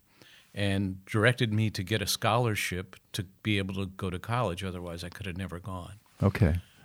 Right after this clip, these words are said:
Speaker 2: So, um, and, uh, brothers, sisters?
Speaker 1: Oh, yeah.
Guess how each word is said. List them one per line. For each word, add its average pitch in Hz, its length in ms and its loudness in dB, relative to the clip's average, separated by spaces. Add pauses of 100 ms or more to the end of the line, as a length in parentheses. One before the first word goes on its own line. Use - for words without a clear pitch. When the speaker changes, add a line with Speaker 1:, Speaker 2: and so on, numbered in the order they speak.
(340)
Speaker 2:
So, 87 420 10
um, 85 400 8 (440)
and, 95 300 8
uh, 90 200 8
brothers, 110 400 6
sisters? 135 760 2
Speaker 1:
Oh, 117 80 10
yeah. 110 320 8